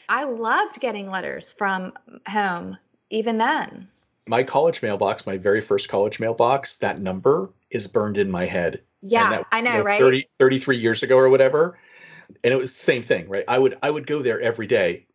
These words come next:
Speaker 2: even knowing that if I had just gotten a letter, there was probably not an, another letter the next day.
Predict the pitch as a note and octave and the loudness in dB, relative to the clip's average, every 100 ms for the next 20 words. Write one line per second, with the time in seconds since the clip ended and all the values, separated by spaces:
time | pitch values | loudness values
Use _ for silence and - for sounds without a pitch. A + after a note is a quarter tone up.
0 | _ D#3+ G3 C#3+ B2 C#3+ A2 G2 G2+ G2 | _ -6 -4 -2 0 0 -2 -2 -4 0
1 | G#2 F#2+ C3+ - A2 A#2+ B2+ C3+ C#3+ D3 | -2 0 -4 -4 -4 -4 0 2 2 0
2 | - B2+ B2 - C#3 C3+ B2 G2+ G#2 G#2+ | 0 0 0 -2 0 2 0 0 0 0
3 | G2 F2+ A2+ G#2+ G2+ F#2+ F#2 F#2 F2+ F2 | -2 -4 0 2 4 4 4 2 0 -2
4 | F2 - - - - D#2+ | -4 -6 -8 -6 -6 -8